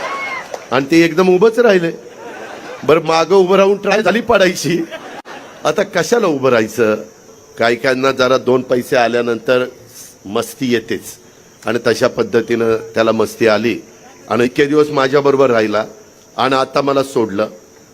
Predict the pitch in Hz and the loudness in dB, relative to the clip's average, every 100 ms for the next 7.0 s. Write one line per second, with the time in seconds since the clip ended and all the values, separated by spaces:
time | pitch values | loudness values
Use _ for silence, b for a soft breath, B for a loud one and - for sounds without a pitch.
0 | _ - 151 170 185 185 - 110 113 123 | _ -2 2 4 4 2 -4 -6 -2 2
1 | 185 185 185 190 214 202 185 185 185 160 | 4 4 4 4 2 2 0 0 -2 2
2 | 160 - 117 101 107 143 - - - - | 0 0 -2 -2 -4 -8 -20 -20 -20 -20
3 | _ - 101 214 202 190 185 185 156 143 | _ -12 4 4 6 4 4 2 2 2
4 | 135 117 - 110 113 113 - - - - | 0 -2 0 2 2 -2 -14 -20 -20 -20
5 | - - 190 185 180 190 190 190 185 196 | -18 -4 -2 0 0 2 0 0 0 0
6 | 190 202 220 208 196 156 113 98 92 | 0 -6 -2 2 4 4 2 -2 -6